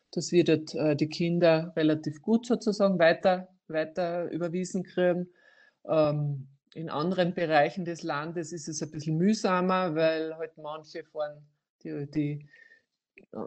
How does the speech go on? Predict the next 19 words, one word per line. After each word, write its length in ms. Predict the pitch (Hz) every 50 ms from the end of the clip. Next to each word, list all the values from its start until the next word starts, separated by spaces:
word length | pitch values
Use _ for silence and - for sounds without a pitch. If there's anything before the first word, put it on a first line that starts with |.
| - -
zum 140 | - 147 147
Beispiel 460 | 156 143 147 - - 156 151 143 -
aus 180 | - 156 151
dem 140 | - 160 143
Be-, 200 | 156 160 - - _ _ _
Bereich 720 | - 165 147 156 147 147 156 151 156 - - - - -
Mura, 800 | 170 170 190 208 202 196 196 190 190 190 185 185 185 185 180 185
Obdach 640 | 185 - - 190 185 - _ - 185 170 170 - -
oder 160 | 185 160 175
so, 200 | 165 - - 180
die 100 | 156 165
fahren 240 | 151 - 170 156 156
nach 180 | 151 151 - -
Kärnten, 560 | - 196 190 196 208 208 202 - - 214 208
um 140 | - 196 190 185
das 180 | 202 190 -
Kind 380 | - - 214 202 196 196 196 -
dort, 300 | 185 180 180 180 - - -
äh, 340 | - 170 175 170 170 170